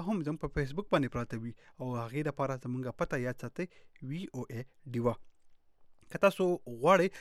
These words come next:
چې د ورځې تازه خبرونه نه ځان خبر کړئ او، آه، سمدستي خبر کړئ،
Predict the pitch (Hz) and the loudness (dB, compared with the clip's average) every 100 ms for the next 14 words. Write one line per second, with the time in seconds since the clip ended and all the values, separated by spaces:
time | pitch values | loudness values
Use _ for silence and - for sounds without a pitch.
0 | - 143 139 160 160 170 - 123 120 135 | -6 2 4 4 4 2 2 2 2 2
1 | - 156 156 165 147 160 143 139 151 165 | 2 2 4 2 4 2 0 0 0 -2
2 | 160 160 147 131 139 139 - - 135 127 | 0 0 0 0 0 -2 -14 -10 -6 -4
3 | 123 123 123 120 - 110 - - - 131 | -2 -4 -6 -10 -14 -20 -20 -14 -2 2
4 | 117 - 254 220 151 - | 2 2 4 6 4 4